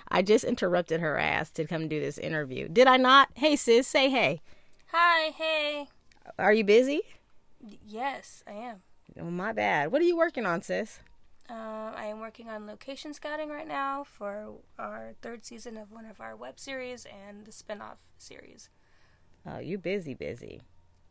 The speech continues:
Speaker 2: Yes. Negotiations. They're fun.
Speaker 1: That's,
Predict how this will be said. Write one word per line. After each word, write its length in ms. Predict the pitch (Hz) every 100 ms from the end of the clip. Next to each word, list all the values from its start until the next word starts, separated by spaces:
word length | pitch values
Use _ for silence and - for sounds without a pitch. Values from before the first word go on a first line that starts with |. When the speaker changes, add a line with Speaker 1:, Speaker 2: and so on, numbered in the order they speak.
| _
Speaker 2:
Yes. 600 | 214 214 202 196 - - - _
Negotiations. 960 | 220 208 214 214 220 208 202 - 202 -
They're 140 | 226
fun. 420 | 208 - 208 208 185 _ _ _ _ _ _ -
Speaker 1:
That's, 440 | 156 190 190 -